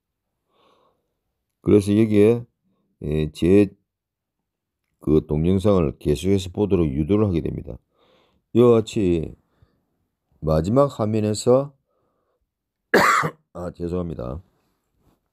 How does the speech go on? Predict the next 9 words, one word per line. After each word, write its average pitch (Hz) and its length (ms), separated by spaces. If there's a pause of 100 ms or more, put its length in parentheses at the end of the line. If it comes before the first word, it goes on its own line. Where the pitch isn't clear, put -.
(560)
마지막 113 680 (300)
화면 113 540 (200)
이십 85 320
초에서 82 760 (800)
이 73 320
종료 120 360
화면에서 87 760 (640)
최종 107 380
화면에서 104 680